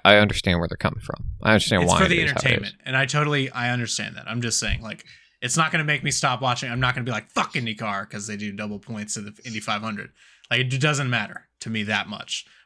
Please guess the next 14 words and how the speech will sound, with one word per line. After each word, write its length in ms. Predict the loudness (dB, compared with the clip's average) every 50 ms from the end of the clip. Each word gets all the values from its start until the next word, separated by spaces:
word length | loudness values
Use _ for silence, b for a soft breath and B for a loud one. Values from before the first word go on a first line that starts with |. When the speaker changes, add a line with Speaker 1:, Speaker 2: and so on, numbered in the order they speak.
| b _
Speaker 2:
But 240 | -6 -4 -4 -6 -8 _ _ _ _ _ _ _
if 220 | -8 -8 -8 -8 -4 0
I 260 | 2 2 2 2 0
was 200 | 0 -2 -2 -2
going 280 | -2 0 0 0 0 -2
to 80 | -4
do 200 | -8 -8 -8 -8
it, 80 | -10 -8
that's 240 | -8 -6 -6 -6 -8
what 100 | -10 -12
I 80 | -14
would 120 | -16 -16 -18
do. 100 | -20 -20 -20 _ _ _ _ _ _ _ _ _ _ -16
Speaker 1:
Right. 220 | -14 -14 -14 -14